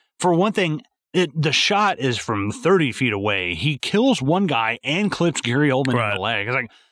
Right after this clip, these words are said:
Speaker 1: wow, this is, well, uh, this must
Speaker 2: What?
Speaker 1: be like GoldenEye where you have God <laughs> mode and you just pull a trigger and people die.
Speaker 2: Well, immediately after he clips, like, Gary Oldman, you cut to that shot of Red Ridge and he's, like, looking around. He's like, "What? How did that happen?" So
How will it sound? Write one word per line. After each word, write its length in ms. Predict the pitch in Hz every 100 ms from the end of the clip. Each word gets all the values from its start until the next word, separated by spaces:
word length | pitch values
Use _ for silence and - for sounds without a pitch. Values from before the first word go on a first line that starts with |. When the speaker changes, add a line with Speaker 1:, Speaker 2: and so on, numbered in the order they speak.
| _ -
Speaker 1:
wow, 480 | 104 135 180 156 131
this 200 | 175 147
is, 180 | 117 -
well, 160 | 160
uh, 100 | 147
this 320 | 139 135 185 -
must 100 | 262
Speaker 2:
What? 80 |
Speaker 1:
be 100 | 180
like 240 | 151 117 101
GoldenEye 580 | 117 139 139 123 113 110
where 100 | 113
you 80 | 120
have 160 | 104
God 280 | - - 135
<laughs> 40 | 117
mode 260 | 98 95
and 40 | 101
you 60 |
just 160 | 107 110
pull 160 | - 127
a 20 |
trigger 320 | 117 117 113 110
and 100 | 98
people 220 | 123 104
die. 460 | 85 92 107 87 - -
Speaker 2:
Well, 140 | 190
immediately 540 | 202 220 226 277 254 214
after 260 | 170 175
he 160 | 160 160
clips, 380 | - 170 147 -
like, 160 | 131
Gary 220 | 139 143 123
Oldman, 360 | 190 175 143
you 120 | 143
cut 340 | 127 170 170 -
to 180 | 160 147
that 160 | 139
shot 200 | 123 160
of 160 | 135 110
Red 220 | 127 196
Ridge 240 | 156 123 120
and 140 | 123
he's, 180 | 160 147
like, 180 | 156 117
looking 260 | 151 143
around. 280 | 120 143 156
He's 140 | 139
like, 120 | 131 110
"What? 580 | 104 101 127 127 220 -
How 140 | 160
did 80 | 175
that 140 | 151 123
happen?" 320 | 135 131 113
So 240 | 113 185